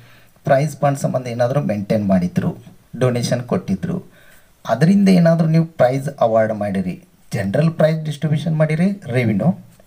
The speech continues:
ಅದನ್ನು ಐ ಎ ಅಕೌಂಟಿಗೆ ಒಯ್ಬೇಕು. ಆದ್ರೆ price fund, ಈಗ for example ಕೊಟ್ಟಿರ್ತಾನೆ, prize awarded out of the prize fund ಅಂತೇಳಿ ಕೊಟ್ಟಿದ್ದಂದ್ರೆ you should be deduct from the prize fund. ಇನ್ನು next receipts on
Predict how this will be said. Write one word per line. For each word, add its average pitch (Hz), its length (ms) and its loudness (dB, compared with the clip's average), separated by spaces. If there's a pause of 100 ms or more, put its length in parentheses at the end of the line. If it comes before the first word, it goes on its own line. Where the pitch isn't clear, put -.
(140)
ಅದನ್ನು 117 280 0
ಐ 113 80 -2
ಎ 113 40 -2
ಅಕೌಂಟಿಗೆ 101 380 -2
ಒಯ್ಬೇಕು. 101 500 -4 (480)
ಆದ್ರೆ 160 320 2
price 180 720 -2
fund, 147 300 0 (160)
ಈಗ 120 180 -12
for 131 180 0
example 131 360 -2
ಕೊಟ್ಟಿರ್ತಾನೆ, - 560 -2
prize 127 340 0
awarded 120 580 0
out 120 340 -2
of - 80 -16
the 262 320 -4
prize 120 360 -6
fund 135 240 2
ಅಂತೇಳಿ 131 240 -4
ಕೊಟ್ಟಿದ್ದಂದ್ರೆ 107 760 -6 (440)
you - 100 -2
should - 260 -4
be 185 100 6
deduct 110 420 -6
from 104 200 0
the 180 140 4
prize - 600 -2
fund. - 280 -4 (800)
ಇನ್ನು 180 160 6
next 170 300 2
receipts 156 560 -2
on 156 280 2